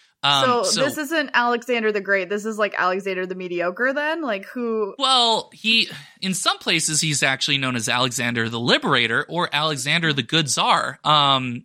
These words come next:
Speaker 1: I don't mention either of those, but I can throw that in a little bit here and there. Uh, he was born in eighteen eighteen, the eldest son of the second youngest brother of the current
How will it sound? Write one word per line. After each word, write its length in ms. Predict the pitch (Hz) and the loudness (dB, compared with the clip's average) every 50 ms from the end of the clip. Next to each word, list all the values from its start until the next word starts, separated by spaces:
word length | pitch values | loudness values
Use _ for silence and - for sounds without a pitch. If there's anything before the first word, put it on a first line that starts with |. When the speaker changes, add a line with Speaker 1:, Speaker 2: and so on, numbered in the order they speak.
| - | -2
Speaker 1:
I 80 | - 180 | -2 -2
don't 240 | 196 220 214 - 175 | 0 -2 -4 -6 -4
mention 380 | 190 226 277 - - 190 165 - | -4 -4 -2 -4 -6 -6 -4 0
either 320 | 160 175 190 165 143 143 | 0 0 2 0 0 -2
of 100 | 143 139 | -2 0
those, 420 | 143 220 240 208 180 185 208 190 165 | 2 2 2 4 2 0 0 -2 -2
but 240 | - 160 175 185 - | 0 0 0 2 2
I 100 | 165 170 | 2 0
can 220 | 170 - 180 160 151 | 0 0 -4 -6 -6
throw 220 | - 160 156 160 | -4 -2 -2 0
that 180 | 143 143 139 147 | 0 0 2 2
in 160 | 156 156 151 | 0 0 0
a 80 | - | -2
little 240 | 139 135 135 139 131 | -4 -2 -2 -4 -4
bit 160 | 117 135 120 | -2 -4 -4
here 160 | 123 131 120 120 | -4 -6 -8 -8
and 160 | 117 127 147 | -8 -4 0
there. 220 | 165 143 120 - _ _ _ _ _ _ _ _ _ _ _ _ - | 0 0 0 -2 _ _ _ _ _ _ _ _ _ _ _ _ -2
Uh, 240 | 156 156 151 143 135 123 | 0 2 4 4 2 0
he 160 | - - 190 | -2 -6 -4
was 180 | 190 185 165 139 | -2 -2 -2 -2
born 320 | - 160 190 214 233 240 | -4 -2 -2 0 2 2
in 140 | 226 190 - - | 0 -2 -2 -4
eighteen 480 | - 165 196 220 - - 285 294 294 - - | -4 -2 -2 -2 -4 -4 -4 -2 -2 -2 0
eighteen, 720 | 196 202 208 - - - 143 131 127 120 120 139 160 165 _ _ _ _ _ | -2 -2 -2 -4 -8 -2 0 0 0 0 -2 -6 -8 -10 _ _ _ _ _
the 240 | - 180 175 - - | -2 -2 -2 0 0
eldest 380 | 139 143 160 190 285 - - - | 0 0 0 0 0 0 2 2
son 260 | - 165 151 156 165 - | 2 2 2 0 -2 -4
of 120 | 165 156 | -8 -4
the 100 | 156 170 | -2 0
second 420 | 160 - - 190 - - 269 - | 2 2 2 2 0 -2 -6 -8
youngest 440 | - 135 131 135 143 165 - - - | -8 -8 -8 -6 -6 -6 -6 -6 -4
brother 260 | - 170 147 123 131 | 0 0 0 2 0
of 140 | 143 - 160 | -2 -2 -4
the 80 | 151 160 | -8 -8
current 300 | - - 135 127 139 | -8 -4 -2 -2 -2